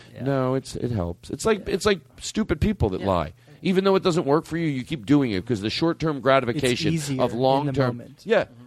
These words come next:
Speaker 2: But when it hurts your relationship, you would think, "All right." But in the world, it's
Speaker 1: Yeah.
Speaker 2: like, yeah, do you, you understand? We, the facts are in.
Speaker 1: Yeah.
Speaker 2: Short-term gratification, n-, long-term horribleness.
Speaker 1: Yeah. Yeah.
Speaker 2: Short-term gratification. The facts are in every fucking goddamn time.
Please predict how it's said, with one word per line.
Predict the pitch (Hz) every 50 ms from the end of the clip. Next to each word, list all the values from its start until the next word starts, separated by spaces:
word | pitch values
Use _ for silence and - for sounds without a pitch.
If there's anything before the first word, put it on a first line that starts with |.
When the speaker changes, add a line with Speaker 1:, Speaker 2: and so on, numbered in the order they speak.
| - _ _ _ _
Speaker 2:
But | - 214
when | 190 214
it | 208 185
hurts | 165 202 240 254 226 -
your | 240 262
relationship, | 240 190 156 160 185 190 151 151 143 117 - 131 131 131
you | 147
would | 143 135 139
think, | 156 151 151 156
"All | 196 196 180 147
right." | 131 127 127 110 92 -
But | - 131 -
in | - 147 160
the | 147
world, | 127 110 127 175 196 180 139 95 82 80 -
it's | 131 -
Speaker 1:
Yeah. | 196
Speaker 2:
like, | 180 151 143
yeah, | 175 160
do | 117 101 170
you, | 190 - -
you | 190
understand? | 214 214 214 - - 208 208 208 202 180 - _ _ - - - - -
We, | - - 180
the | 165 - 160
facts | - - - 214 208 208 - - -
are | 208 196
in. | 175 127 82 - - _
Speaker 1:
Yeah. | - - -
Speaker 2:
Short-term | - - - 185 214 233 233 240 254 254 233
gratification, | 214 233 226 220 214 233 208 - 214 202 180 - 190 196 180 165 - _ _ _ _ _ _ _ _
n-, | 110 104 101 - _ _ -
long-term | 104 131 165 175 170 180 170 156 160 151 147 139
horribleness. | 110 113 160 160 127 101 87 95 87 - - - - -
Speaker 1:
Yeah. | 131 127 - - _ _ _ _ _ _ _ _ _ _ -
Yeah. | - -
Speaker 2:
Short-term | - - 214 226 214 247 240
gratification. | 208 240 226 220 196 202 208 160 - - - -
The | 160
facts | 151 - - 220 233 233 - - 233
are | 220 196
in | 143 - -
every | 180 208 - 233 247
fucking | 214 - - _ 269 247 - _ - 240 233 226 196
goddamn | 226 226 220 214 180 214 226 220 202
time. | 170 214 190 151 104